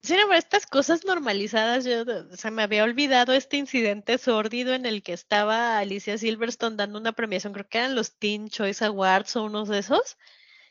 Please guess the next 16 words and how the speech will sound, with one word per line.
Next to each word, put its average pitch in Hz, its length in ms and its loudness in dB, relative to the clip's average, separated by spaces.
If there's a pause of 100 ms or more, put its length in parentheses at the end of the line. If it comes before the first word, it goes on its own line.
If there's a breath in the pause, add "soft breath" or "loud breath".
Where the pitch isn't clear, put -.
(180 soft breath)
y 226 160 0
le 214 140 4
toca 240 320 4
un 311 80 -2
premio 311 340 4
a 320 40 8
Jim 320 300 2
Carrey, 339 460 8
y 254 40 0
Jim 254 180 -4
Carrey 285 280 2
se 262 180 2
sube 254 300 2
y 370 60 6
la 220 220 6
besa, 311 580 4